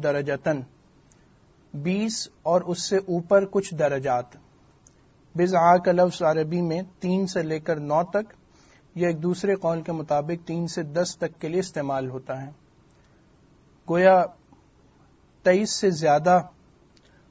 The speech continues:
اور انتیس یا تیس تک کے درجات وہ اس سے واضح ہوتے ہیں۔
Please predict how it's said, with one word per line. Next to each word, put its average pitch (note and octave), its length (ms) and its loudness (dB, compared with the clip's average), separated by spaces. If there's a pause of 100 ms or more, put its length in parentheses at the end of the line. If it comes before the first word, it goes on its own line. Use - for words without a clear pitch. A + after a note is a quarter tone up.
(120)
اور D#3+ 200 0
انتیس D#3+ 520 -2
یا F#3+ 100 0 (100)
تیس G#3 280 -4
تک F3 220 -2
کے F3 80 -2
درجات D3 560 2 (540)
وہ D#3+ 400 -4 (260)
اس - 180 -10
سے G3 80 0
واضح D3 340 0
ہوتے C3+ 380 -6
ہیں۔ C3+ 160 -12